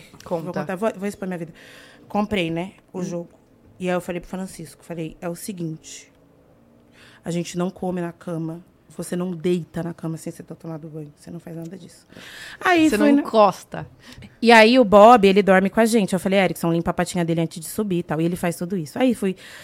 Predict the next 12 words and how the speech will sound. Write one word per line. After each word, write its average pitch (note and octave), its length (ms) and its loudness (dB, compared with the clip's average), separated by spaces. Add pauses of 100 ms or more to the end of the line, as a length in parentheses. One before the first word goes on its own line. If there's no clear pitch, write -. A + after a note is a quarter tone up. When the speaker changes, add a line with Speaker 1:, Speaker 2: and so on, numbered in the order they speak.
(200)
Speaker 2:
pra G3+ 140 2
casa F#3+ 220 0
de E3+ 80 -4
umas F#3+ 200 0
amigas, A#3 760 0 (200)
aí A3 240 4
ele F#3+ 140 0
tinha G3+ 280 -2
saído F#3 300 0
com F#3+ 120 -6
os F#3 100 -4
amigos, G3+ 500 -2